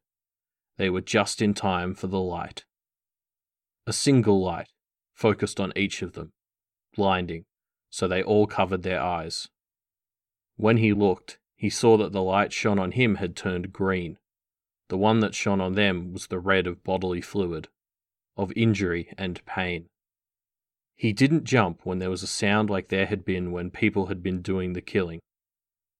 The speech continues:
A sharp cracking sound, as boot came on blade, severing life. No blade here. It was a series of narrower things,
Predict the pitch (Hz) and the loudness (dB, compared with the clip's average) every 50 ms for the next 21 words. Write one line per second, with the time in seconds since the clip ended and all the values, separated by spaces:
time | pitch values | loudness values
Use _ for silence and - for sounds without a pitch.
0 | _ _ - - - - 113 104 101 - - _ - - 104 98 - - 92 85 | _ _ -10 -8 -2 2 4 4 4 2 0 _ 0 2 2 2 0 -4 -10 -10
1 | - - 90 85 82 82 87 - _ _ _ _ _ _ _ _ _ _ - 107 | -8 -8 -8 -8 -8 -10 -12 -16 _ _ _ _ _ _ _ _ _ _ -2 -2
2 | 98 98 92 - 101 98 - - - - 95 92 90 92 90 87 85 90 90 90 | -2 -2 0 2 2 0 0 -4 -4 -4 -2 -2 -2 -4 -6 -6 -6 -6 -6 -6
3 | 87 85 85 82 - _ _ _ _ _ _ _ - - - 120 107 95 95 92 | -6 -6 -8 -10 -10 _ _ _ _ _ _ _ -12 -2 0 2 2 2 2 -2
4 | 87 87 87 90 87 87 87 - _ _ _ _ _ _ _ _ _ _ _ _ | -2 -4 -4 -4 -4 -4 -6 -8 _ _ _ _ _ _ _ _ _ _ _ _
5 | _ _ _ _ _ _ _ _ _ _ _ - 107 107 110 107 98 98 104 98 | _ _ _ _ _ _ _ _ _ _ _ 0 2 4 6 4 4 2 0 0
6 | 95 95 95 90 - - - 95 92 87 85 - - _ _ _ _ _ _ _ | 2 0 0 -2 -4 -6 -6 -6 -4 -6 -6 -10 -14 _ _ _ _ _ _ _
7 | _ _ _ _ _ _ _ - 107 - 110 110 104 101 101 - - - 120 113 | _ _ _ _ _ _ _ -4 -2 0 0 0 2 0 -2 -2 0 2 2 2
8 | 113 117 104 98 98 90 90 98 98 98 101 98 95 90 87 87 - - - 90 | 2 2 0 -2 -4 -4 -2 0 2 4 4 4 2 0 -2 -6 -8 -10 -12 -12
9 | 85 82 85 - - - - | -12 -14 -16 -20 -18 -20 -20